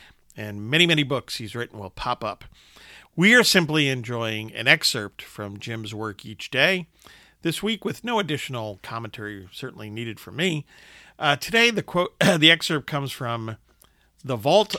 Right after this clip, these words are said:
of Walt, Volume eight, Outer Space Edition, Out of This World Stories of Walt Disney,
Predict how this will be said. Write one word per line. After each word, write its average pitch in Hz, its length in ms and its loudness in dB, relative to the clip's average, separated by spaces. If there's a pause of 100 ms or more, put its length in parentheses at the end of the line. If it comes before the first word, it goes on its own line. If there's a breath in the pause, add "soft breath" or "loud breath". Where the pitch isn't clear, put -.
of 127 220 -2
Walt, 131 480 -2 (100)
Volume 175 480 4
eight, 139 280 -4 (260)
Outer 190 220 6
Space 185 400 2
Edition, 165 420 0 (260)
Out 123 220 -2
of 123 140 -4
This 131 240 -4
World 120 260 -4
Stories 117 480 -2
of 104 140 -10
Walt 131 200 0
Disney, 113 480 -8